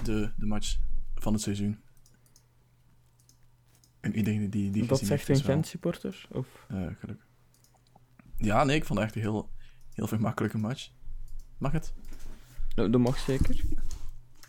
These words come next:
Speaker 2: Ik heb ze niet gezien, daarmee dat ik, eh,
Speaker 1: Allee, jong. Je hebt toch gemist.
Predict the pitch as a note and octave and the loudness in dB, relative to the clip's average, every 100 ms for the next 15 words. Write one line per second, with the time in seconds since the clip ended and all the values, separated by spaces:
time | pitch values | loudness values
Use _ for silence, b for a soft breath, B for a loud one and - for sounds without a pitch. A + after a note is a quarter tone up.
0 | - C3+ C3 C#3+ - C#3 C#3 B2+ C#3 C#3+ | -2 0 2 2 4 4 4 4 2 2
1 | B2+ A#2+ A#2+ B2 B2 - - C3+ B2+ A2+ | 4 4 2 0 -2 -4 -4 -4 -2 -2
2 | G#2 A#2 G2+ - - b b b b b | 0 0 -2 -6 -16 b b b b b
3 | - - - - G2+ - F#2+ F#2+ | -8 -8 -12 -8 -8 -6 -6 -6